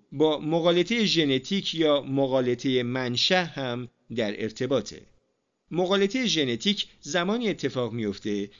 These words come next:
که ما با توجه به تاریخ و منشأ پدیده‌ها، اشیا و اشخاص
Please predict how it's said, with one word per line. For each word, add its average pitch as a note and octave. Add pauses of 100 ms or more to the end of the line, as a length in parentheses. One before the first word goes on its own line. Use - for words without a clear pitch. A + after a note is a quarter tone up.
که C3+
ما F3+ (120)
با D#3+
توجه D#3+
به F3+
تاریخ E3
و F3
منشأ D#3
پدیده‌ها، A2+
اشیا A2+
و G#2
اشخاص G2